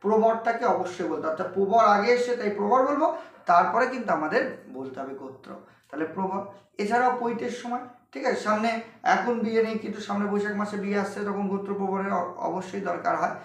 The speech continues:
যখন আমরা দ্বিজ ব্রাহ্মণদের বিয়ে করতে, অবশ্যই প্রবরের প্রয়োজন রয়েছে এবং বিভিন্ন ক্ষেত্রে প্রবরের একটা কিন্তু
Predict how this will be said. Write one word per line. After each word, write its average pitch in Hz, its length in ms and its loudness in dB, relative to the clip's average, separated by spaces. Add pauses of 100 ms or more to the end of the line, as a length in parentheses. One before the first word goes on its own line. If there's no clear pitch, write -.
(960)
যখন 214 280 4
আমরা 240 480 6 (760)
দ্বিজ 196 200 0
ব্রাহ্মণদের 214 460 6
বিয়ে 214 160 -2
করতে, 220 260 -2
অবশ্যই 208 420 -2
প্রবরের 208 420 -2
প্রয়োজন 196 460 0
রয়েছে 240 240 0
এবং 247 280 0 (280)
বিভিন্ন 311 440 2
ক্ষেত্রে 311 360 -2
প্রবরের 233 560 4
একটা 247 260 0
কিন্তু 247 340 -10